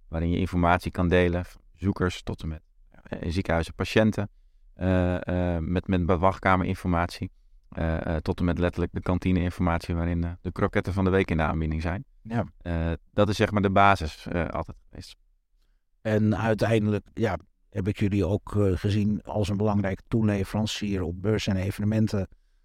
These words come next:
Speaker 2: als het gaat om het hele A V-verhaal daaromheen.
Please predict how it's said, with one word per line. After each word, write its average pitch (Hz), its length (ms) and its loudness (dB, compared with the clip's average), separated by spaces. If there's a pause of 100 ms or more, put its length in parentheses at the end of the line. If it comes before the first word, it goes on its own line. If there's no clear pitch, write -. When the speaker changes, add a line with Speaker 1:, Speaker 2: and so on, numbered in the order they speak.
(120)
Speaker 2:
als - 220 -4
het - 80 -10
gaat 107 300 -2
om 104 220 -2
het 90 200 -4
hele 98 500 0
A 104 120 -4
V-verhaal 107 640 0
daaromheen. 117 600 0